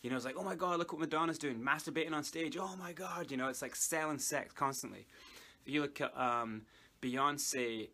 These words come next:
and, uh, like, Destiny's Child, they were very pretty, but Beyonce takes it to another level when she goes solo, and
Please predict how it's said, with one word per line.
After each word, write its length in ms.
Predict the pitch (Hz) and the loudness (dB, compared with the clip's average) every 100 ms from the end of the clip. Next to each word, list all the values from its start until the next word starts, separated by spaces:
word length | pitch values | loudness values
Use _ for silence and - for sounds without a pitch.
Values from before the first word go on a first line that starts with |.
| _ | _
and, 280 | 127 123 113 | -2 -2 0
uh, 440 | 117 110 104 104 101 - - - | 0 2 2 0 -4 -8 -18 -10
like, 160 | 120 117 - | -8 -8 -2
Destiny's 380 | 165 160 165 131 | 0 2 0 -2
Child, 380 | - 175 127 110 | -2 2 2 2
they 80 | 131 | -2
were 100 | 120 | 0
very 260 | 127 131 | 2 2
pretty, 520 | - 175 180 120 127 - - _ _ - | 2 2 2 0 -4 -10 -20 _ _ 0
but 240 | 139 - - _ - | 0 0 -4 _ -12
Beyonce 420 | - 127 151 175 143 | -4 2 2 2 -2
takes 200 | 131 - | -4 -4
it 80 | |
to 80 | 135 | -6
another 200 | 123 123 | -2 -2
level 380 | 120 147 170 139 | 0 0 0 0
when 140 | 127 | -2
she 200 | 120 - | -2 -4
goes 280 | 120 127 113 | -2 -4 -2
solo, 680 | - - 151 156 127 117 117 - - - _ 127 | -2 0 2 2 2 0 -4 -14 -20 -20 _ -2
and 400 | 123 117 113 | 0 -2 -6